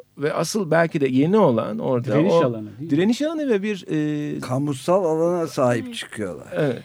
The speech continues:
Speaker 3: Evet.
Speaker 4: Bir de şey, yani düşünme alanı diye de düşünüyorum
Speaker 2: Evet,
Speaker 4: ben.
Speaker 2: forum bir tür.
Speaker 4: Yani hani, e, o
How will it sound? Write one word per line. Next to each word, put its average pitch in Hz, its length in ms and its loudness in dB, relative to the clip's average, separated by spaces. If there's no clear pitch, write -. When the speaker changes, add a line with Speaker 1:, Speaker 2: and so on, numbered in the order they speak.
Speaker 3:
Evet. 98 180 -14
Speaker 4:
Bir 262 160 -6
de 415 120 -2
şey, 392 300 -4
yani 247 280 -2
düşünme 339 420 -2
alanı 285 520 -4
diye 220 200 -4
de 190 140 -10
düşünüyorum 135 460 -6
Speaker 2:
Evet, 185 180 -12
Speaker 4:
ben. 156 60 8
Speaker 2:
forum 175 240 6
bir 123 100 -4
tür. 107 60 -6
Speaker 4:
Yani 104 420 -6
hani, 233 220 -4
e, - 380 -12
o 277 260 -2